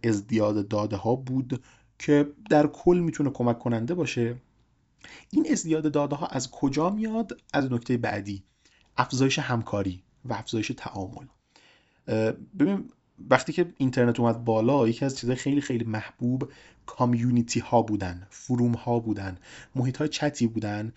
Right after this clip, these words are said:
که آدما می‌رفتن اون تو هم کمک می‌کردن. مثلاً طرف میومد پیام میذاشت که: «آقا، چه می‌دونم، فلان فایل رو توی ب-، برنامه نویسی پایتون مثلاً چه جوری اجرا بکنم؟»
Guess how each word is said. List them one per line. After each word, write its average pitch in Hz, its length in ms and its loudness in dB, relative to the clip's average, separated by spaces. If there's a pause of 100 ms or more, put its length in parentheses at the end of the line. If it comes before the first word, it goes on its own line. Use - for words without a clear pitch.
(220)
که - 100 -4
آدما 131 340 0
می‌رفتن 156 380 -2
اون 135 120 -2
تو 160 120 -2
هم 175 120 -2
کمک 233 320 -2
می‌کردن. 101 420 -6 (300)
مثلاً 170 280 2
طرف 180 320 -2
میومد 170 360 0
پیام 165 300 4
میذاشت 143 260 0
که: 143 60 -2
«آقا، 147 140 2
چه 156 120 -2
می‌دونم، 151 120 2
فلان 120 320 2
فایل 143 280 0
رو 143 60 0
توی 143 200 4
ب-، 135 80 -4 (500)
برنامه 117 300 2
نویسی 117 240 0
پایتون 117 400 -2
مثلاً 139 160 -2
چه 160 120 -2
جوری 165 160 6
اجرا 101 240 4
بکنم؟» 95 320 -8